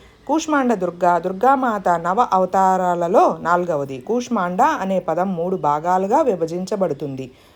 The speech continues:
కు అంటే చిన్న, ఉష్మ అంటే వేడి లేదా శక్తి, మరియు అండ అంటే గుడ్డు. కాబట్టి కూష్మాండ అంటే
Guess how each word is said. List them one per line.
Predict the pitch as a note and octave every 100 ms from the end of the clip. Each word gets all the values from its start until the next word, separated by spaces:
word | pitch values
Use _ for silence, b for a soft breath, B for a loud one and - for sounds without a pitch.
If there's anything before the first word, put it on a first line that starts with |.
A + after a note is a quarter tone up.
| b _
కు | - E4 -
అంటే | F3+ F#3+ F#3 - A#3+
చిన్న, | G3+ D3+ - - -
ఉష్మ | F3 - G3 A#3+ C#4
అంటే | E3 E3 G#3+
వేడి | A3 E3+ E3+ A#3
లేదా | B3+ F3 D#3+ B3+
శక్తి, | B3 A#3+ - - -
మరియు | F3 F#3+ G#3 A#3+ -
అండ | E3+ D#3+ F#3
అంటే | B3+ G3+ F#3+
గుడ్డు. | B3+ G#3 E3 C#3 G#2+ b b b
కాబట్టి | E3+ D3 E3 - C#4+
కూష్మాండ | C4 D#4 D4+ C#4 B3 F#3+ F#3
అంటే | - E3 D#3 A3+